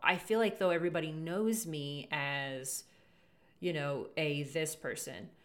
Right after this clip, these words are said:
um, I, I feel like everybody knows me as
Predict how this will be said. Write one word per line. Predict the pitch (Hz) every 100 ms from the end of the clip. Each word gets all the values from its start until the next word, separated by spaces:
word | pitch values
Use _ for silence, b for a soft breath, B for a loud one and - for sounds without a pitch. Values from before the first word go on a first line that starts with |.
| b -
um, | 165 156 143 147 - _ _ _ - - _ _
I, | 156 160
I | 151 156
feel | - 190
like | 175 175
everybody | - 180 202 190 185 175
knows | 165 170 160
me | 165 165 160 -
as | 151 151 147 151